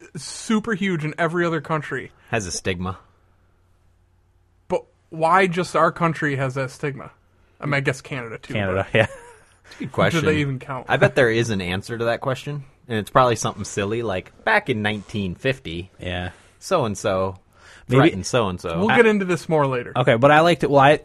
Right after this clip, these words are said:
Speaker 3: uh, on that point, I like to think the N F L is working, uh, uh, subconsciously to, to keep people from liking soccer,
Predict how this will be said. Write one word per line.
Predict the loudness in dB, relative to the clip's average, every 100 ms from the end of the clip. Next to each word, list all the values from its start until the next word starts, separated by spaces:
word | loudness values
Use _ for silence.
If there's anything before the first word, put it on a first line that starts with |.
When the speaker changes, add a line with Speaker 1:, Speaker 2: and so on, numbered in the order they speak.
| -4
Speaker 3:
uh, | -2
on | 0 2 2 2
that | 0
point, | 2 2
I | 2
like | 0
to | -2
think | -4 -4
the | -4 -4
N | -4
F | -4
L | -2 0 -2
is | -4
working, | -6 -6 -8 -10 -10
uh, | -8 -8 -10 -14 -18 -14
uh, | -12 -12 -10
subconsciously | -2 -2 2 0 0 -6 -6 -6
to, | -4 -6 -8 _
to | -8 -8
keep | -8 -12 -12
people | -10 -12
from | -12 -12
liking | -12 -12 -14
soccer, | -12 -12 -12 -16